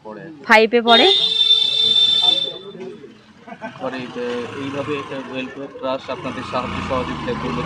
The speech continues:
Speaker 1: কি বলবেন?
Speaker 2: ধন্যবাদ। পাশে আমার দাদারা থাকবে,
Speaker 1: চিকিৎসা
Speaker 2: বাবুরা
Speaker 1: খরচ
Speaker 2: থাকবে।
Speaker 1: কেমন হয় আপনাদের মাসে?
Speaker 2: আমি তো যখনই যাই দেড় লাখ, দু লাখ, আড়াই লাখ টাকার কমে হয়নি। আমি সবার থেকে নিয়ে সাহায্য নিয়েই করি।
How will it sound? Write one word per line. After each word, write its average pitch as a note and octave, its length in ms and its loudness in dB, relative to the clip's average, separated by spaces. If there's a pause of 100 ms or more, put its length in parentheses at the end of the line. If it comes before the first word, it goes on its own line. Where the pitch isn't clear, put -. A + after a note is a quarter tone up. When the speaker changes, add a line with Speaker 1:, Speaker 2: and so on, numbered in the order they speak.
Speaker 1:
কি - 100 -2
বলবেন? A3 500 0
Speaker 2:
ধন্যবাদ। C#4+ 520 10 (1200)
পাশে G#3 260 6
আমার A3 220 6
দাদারা G#3 380 8
থাকবে, G3+ 380 2
Speaker 1:
চিকিৎসা G#3 220 -4
Speaker 2:
বাবুরা F#3 380 6
Speaker 1:
খরচ G3 120 6
Speaker 2:
থাকবে। - 200 4
Speaker 1:
কেমন C#3 260 0
হয় B2+ 320 -2
আপনাদের A2 440 -10
মাসে? G#2+ 180 -16
Speaker 2:
আমি A3+ 260 10
তো C#4 120 8
যখনই C4 440 10
যাই C4+ 160 10
দেড় B3 200 10
লাখ, B3+ 200 10
দু A#3+ 160 0
লাখ, B3 240 10 (420)
আড়াই G#3+ 240 10
লাখ A3+ 220 8
টাকার A3+ 220 6
কমে A3 280 4
হয়নি। A3 380 4 (500)
আমি G#3+ 220 6
সবার A3 340 8
থেকে B3+ 180 4
নিয়ে C#4 120 8
সাহায্য A3+ 400 6
নিয়েই C4 320 10
করি। F#3 340 6